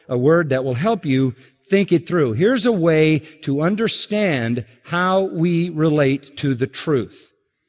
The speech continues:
I put this in a book some years ago called Why One Way. Why One Way, a little book of about seventy-five or eighty pages. Uh, might be maybe the most important foundational thing that I've ever put in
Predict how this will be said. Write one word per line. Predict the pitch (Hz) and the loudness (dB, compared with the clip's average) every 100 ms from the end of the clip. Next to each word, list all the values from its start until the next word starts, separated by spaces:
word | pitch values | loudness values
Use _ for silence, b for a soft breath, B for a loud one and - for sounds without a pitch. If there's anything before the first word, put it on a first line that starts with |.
| _ _ _ - | _ _ _ -16
I | - | -2
put | 269 269 | -2 0
this | 180 - | -2 0
in | 160 | -2
a | 131 | 0
book | 160 139 - | 0 0 -2
some | - 160 147 131 135 | -6 -2 -2 -2 -2
years | 151 185 160 | 0 2 0
ago | 139 117 123 | -2 -2 -2
called | 123 139 120 | -2 -2 0
Why | 120 117 147 156 156 160 165 160 B B | -4 -4 -2 0 0 0 0 -4 B B
One | 117 143 135 127 139 - _ | -2 0 0 0 -2 -4 _
Way. | 117 127 131 110 87 - - _ _ _ _ _ _ _ - | -6 0 0 0 -4 -12 -20 _ _ _ _ _ _ _ -12
Why | 104 139 143 151 156 | -4 -2 0 -2 -2
One | 120 131 131 | -2 -2 -2
Way, | 123 120 113 | 0 0 -2
a | |
little | 127 139 | -2 -2
book | 123 131 | -2 -4
of | 117 | -4
about | 113 113 - | -2 -4 -2
seventy-five | 143 131 123 127 117 | -4 -2 -2 -2 -2
or | 113 | -2
eighty | 120 113 | -2 -2
pages. | 127 156 143 135 123 - b b b b | -2 -2 0 -2 -4 -8 b b b b
Uh, | 120 117 _ | -18 -18 _
might | 131 170 - | -6 -4 -2
be | 123 117 117 135 | -2 -2 -4 -6
maybe | 143 143 | -2 -2
the | 110 | -2
most | 113 135 160 - | -2 0 -2 -2
important | 160 - 127 123 127 | -6 -4 -4 -4 -6
foundational | - 139 139 127 127 117 139 120 | -6 -4 -2 -2 -2 -2 -4 -6
thing | 110 127 127 | -6 -4 -4
that | 117 110 | -2 -2
I've | 117 | -2
ever | 123 113 | -2 -4
put | 120 113 | -6 -6
in | 107 101 | -6 -8